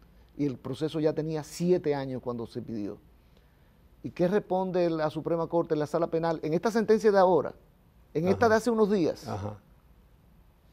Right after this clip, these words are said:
Speaker 1: Que ese no es un plazo matemático y que hay que tomar en cuenta una serie de factores,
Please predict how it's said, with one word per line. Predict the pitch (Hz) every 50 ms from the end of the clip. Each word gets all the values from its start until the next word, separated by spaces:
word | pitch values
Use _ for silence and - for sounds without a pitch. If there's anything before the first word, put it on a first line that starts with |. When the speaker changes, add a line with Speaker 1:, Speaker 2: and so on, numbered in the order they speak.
| _ - -
Speaker 1:
Que | 139 151
ese | 160 - 180
no | 165 165 165
es | 151
un | 165 156
plazo | - 160 165 160 - 151
matemático | 143 139 - 131 123 131 147 170 180 - - 175 - - - - - - - - _ _ - _ - - _ _ _ -
y | 131 127
que | - 135
hay | 143
que | 139 156 147
tomar | - 147 143 147 143
en | 139 135
cuenta | 123 139 147 151 139 143
una | 143 139
serie | 131 - 139 123 131
de | 135
factores, | - - 120 110 - - 147 151 160 - 160 143 - -